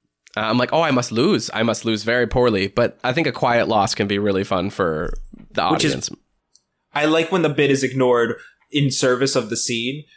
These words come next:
Speaker 2: but it, like, is clear that it's still going on and everyone has accepted that it's going on, but also everyone's accepting, "We're gonna keep going with the scene," and it's funny that that's going on.
Speaker 1: Yeah. Like, that's,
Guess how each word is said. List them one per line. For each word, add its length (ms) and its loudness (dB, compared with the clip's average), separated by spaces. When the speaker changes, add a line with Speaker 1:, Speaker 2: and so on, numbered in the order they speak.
Speaker 2:
but 140 2
it, 100 2
like, 400 -2
is 220 0
clear 380 0
that 140 0
it's 160 -6
still 360 -2
going 340 -2
on 400 -2
and 120 -2
everyone 300 2
has 140 -4
accepted 500 -2
that 160 0
it's 100 -2
going 240 0
on, 260 0
but 100 2
also 300 2
everyone's 440 0
accepting, 560 -2
"We're 100 -8
gonna 140 0
keep 200 -4
going 200 0
with 120 -4
the 80 -2
scene," 440 -2
and 120 -2
it's 160 -6
funny 720 -4
that 220 -2
that's 280 -4
going 320 -2
on. 160 -12
Speaker 1:
Yeah. 240 -4
Like, 180 -2
that's, 280 -2